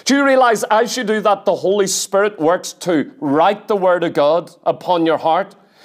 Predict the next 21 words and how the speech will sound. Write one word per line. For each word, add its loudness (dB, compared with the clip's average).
It 0
says 2
in -2
Jeremiah 0
thirty-one -2
thirty-three, -2
"But -2
this 0
shall 0
be -4
the -2
covenant 0
that 0
I 0
will -2
make -2
with -4
the 0
house -2
of -4
Israel 0